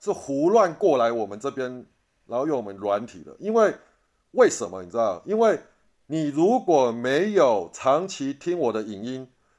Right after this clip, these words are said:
你的频率怎么可能会跟我一样？你的频率如果没办法跟我接近的话，我们的软体你就没有办法用得好。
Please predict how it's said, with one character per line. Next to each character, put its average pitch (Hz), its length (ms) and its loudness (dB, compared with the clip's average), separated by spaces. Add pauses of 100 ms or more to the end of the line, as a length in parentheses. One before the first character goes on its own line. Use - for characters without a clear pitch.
(160)
你 143 180 -4
的 156 140 2
频 147 360 -4
率 180 240 0
怎 110 200 -6
么 123 80 -8
可 117 160 -10
能 107 100 -8
会 143 100 -4
跟 139 240 -4
我 98 160 -6
一 82 120 -16
样？ 98 240 -6 (800)
你 151 80 -6
的 202 120 4
频 196 240 -4
率 247 100 0
如 202 100 0
果 202 120 6
没 156 120 -2
办 208 140 4
法 160 80 4
跟 185 220 0
我 139 160 2
接 185 280 0
近 185 200 -4
的 135 100 -4
话， 151 260 2
我 127 140 -2
们 143 140 -4
的 151 100 -2
软 147 260 2
体 147 200 -8
你 104 280 -12
就 185 180 -2
没 143 120 -6
有 123 100 0
办 120 240 0
法 90 60 -10
用 117 180 -4
得 87 80 -12
好。 - 280 -20